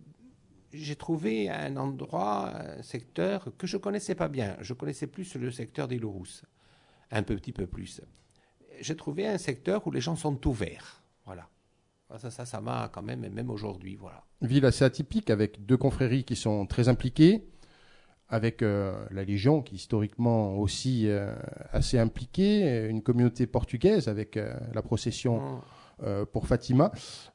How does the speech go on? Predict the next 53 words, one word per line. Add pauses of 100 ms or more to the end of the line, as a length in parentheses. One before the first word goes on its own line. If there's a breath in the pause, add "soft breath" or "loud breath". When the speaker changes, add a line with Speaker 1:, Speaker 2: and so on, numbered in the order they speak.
Speaker 2:
Donc,
euh,
ça,
c'est
quand
même
un, (120)
un
petit
peu
cadeau
quand
on
arrive
et
qu'on
trouve
une
paroisse
comme
ça. (380)
Speaker 1:
Oui,
alors
je
veux
dire
que
là
aussi,
un, (460)
un
aspect,
j'ai,
j'ai
découvert
et
je
vis
un
aspect
de
mon
ministère
que
j'avais
jamais
cu-,
vécu
avant.
Vous
avez
évoqué
la,